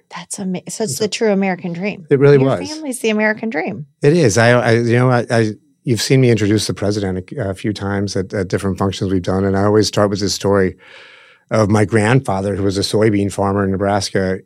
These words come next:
Speaker 2: would never have been able to imagine me up on this stage introducing the president of the United States, uh,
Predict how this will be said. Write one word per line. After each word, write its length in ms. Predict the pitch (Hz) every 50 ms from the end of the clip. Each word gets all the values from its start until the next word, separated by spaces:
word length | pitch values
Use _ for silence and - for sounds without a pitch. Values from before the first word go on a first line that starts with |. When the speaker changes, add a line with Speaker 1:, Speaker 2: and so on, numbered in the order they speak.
| _ _
Speaker 2:
would 220 | - 120 110 113 107
never 400 | 110 113 120 123 127 127 135 127
have 100 | 123 107
been 140 | 107 113 107
able 240 | 107 107 101 104
to 180 | 98 - - 101
imagine 520 | 92 95 92 90 92 95 92 98 90 90
me 180 | 87 87 90 92
up 160 | 95 95 -
on 140 | 101 98 95
this 160 | 98 98 92
stage 540 | - - - 101 92 90 85 80 82 - - _ _ _ _ _ _
introducing 540 | - 127 101 107 101 104 110 101 98 98 98
the 60 | 98
president 380 | 92 - 101 95 92 101 95 95
of 40 | 92
the 80 | 92
United 220 | 92 95 92 92 85
States, 520 | - - - 156 147 120 101 95 - - - _ _ - - - - - - - _ _ _
uh, 360 | 113 107 107 104 98 98 98